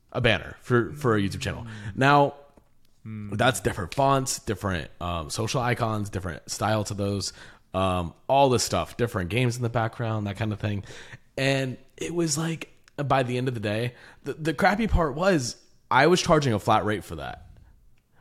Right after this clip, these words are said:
Speaker 1: At that point,
Speaker 2: Hmm.
Speaker 1: banners were just forty bucks. Flat. N-, nothing, you know? So this dude was just using my time. And I told him respectfully, I'm like, you know,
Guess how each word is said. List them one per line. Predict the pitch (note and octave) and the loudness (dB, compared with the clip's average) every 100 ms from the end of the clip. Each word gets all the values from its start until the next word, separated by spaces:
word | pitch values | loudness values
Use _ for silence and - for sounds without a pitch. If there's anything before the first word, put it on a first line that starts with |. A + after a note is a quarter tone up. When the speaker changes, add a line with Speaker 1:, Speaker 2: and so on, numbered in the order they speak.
| _ - | _ -4
Speaker 1:
At | B2 | 2
that | C#3+ C#3 | 2 4
point, | E3 C#3+ A2 | 2 2 0
Speaker 2:
Hmm. | F2 | -2
Speaker 1:
banners | - B2 A#2+ | 0 2 2
were | A#2+ | 0
just | G2+ - | -4 -6
forty | - A#2 F#2+ | -2 0 0
bucks. | F2 - - - _ _ _ _ _ _ _ - | -4 -10 -14 -14 _ _ _ _ _ _ _ -18
Flat. | - B2+ G#2 D2+ - _ _ _ _ _ _ | -4 2 2 0 -8 _ _ _ _ _ _
N-, | D3 D3 C#3+ | 0 2 2
nothing, | - C#3+ C3 - A#2 F#2 G2 - - | -2 4 4 4 0 -2 -6 -12 -4
you | A2 | 0
know? | A2 G#2 G#2 - - - | 0 0 -4 -8 -20 -10
So | - | -4
this | B2+ C#3+ - | -2 -2 -2
dude | C#3 | -2
was | A2 F#2+ | -2 -4
just | F#2 F2 - - | -4 -8 -10 -10
using | A2 A2 A2 | -4 -2 -2
my | G2+ F2 | -4 -6
time. | - - F#2 F#2+ F2+ | -8 -8 -6 -6 -8
And | A2+ | -6
I | B2 | -6
told | - G3+ | -4 -4
him | E3+ G#2 | -2 -4
respectfully, | - F#3 - C#3 | -4 -6 -2 -2
I'm | |
like, | C3+ C3 B2+ | -2 -6 -4
you | C3+ | 0
know, | A#2+ A2+ | 2 2